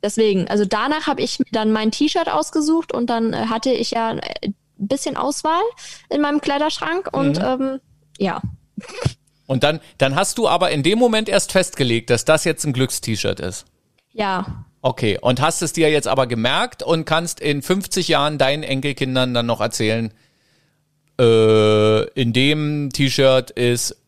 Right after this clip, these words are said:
Speaker 2: Oma damals bei die Fahrprüfung
Speaker 1: Ja.
Speaker 2: nicht
Speaker 1: Richtig.
Speaker 2: durchgefallen.
Speaker 1: Und das ist auch, also so ein Glückst-T-Shirt zum Beispiel würde ich, glaub ich, tatsächlich nie wegschmeißen. Ich hab letztens erst meinen Kleiderschrank aussortiert und hab da so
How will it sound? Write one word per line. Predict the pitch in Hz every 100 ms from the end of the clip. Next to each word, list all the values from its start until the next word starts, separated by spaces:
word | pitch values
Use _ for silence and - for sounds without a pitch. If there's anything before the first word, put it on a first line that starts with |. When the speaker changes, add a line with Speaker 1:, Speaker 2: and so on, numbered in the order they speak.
| _ -
Speaker 2:
Oma | 151 160 156
damals | 131 123 127 123 120 - - -
bei | 120 120
die | 120 120
Fahrprüfung | 113 104 107 - 117 - 98 92 - _ _ _ _ _ _ _ _ _ _ _ _ _ -
Speaker 1:
Ja. | 226 - - _ _ -
Speaker 2:
nicht | 143 - -
Speaker 1:
Richtig. | 302 139
Speaker 2:
durchgefallen. | 123 - 107 - 92 92 95 - _ _ -
Speaker 1:
Und | 226
das | 302 330
ist | 339 -
auch, | 294 254
also | 254 226
so | 226 269
ein | 269 196
Glückst-T-Shirt | 247 - - - 214 202 196
zum | 226
Beispiel | 202 202 254 208
würde | 240
ich, | 302
glaub | - 226
ich, | 254 -
tatsächlich | 233 214 226 214 -
nie | 240 247
wegschmeißen. | 247 - 190 180 - 208 - _ - -
Ich | -
hab | 220
letztens | 214 - 277
erst | 233 247 -
meinen | 240 233
Kleiderschrank | 240 269 302 277 254
aussortiert | 262 285 262 277
und | 247 220
hab | 202
da |
so | 240